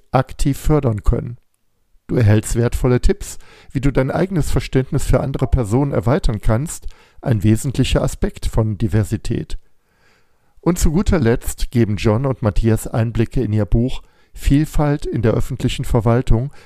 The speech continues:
das dir weitere Anregungen und Strategien an die Hand gibt. Mach es dir jetzt gemütlich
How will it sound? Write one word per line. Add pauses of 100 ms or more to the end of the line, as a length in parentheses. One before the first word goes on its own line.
(280)
das
dir
weitere
Anregungen
und
Strategien
an
die
Hand
gibt. (760)
Mach
es
dir
jetzt
gemütlich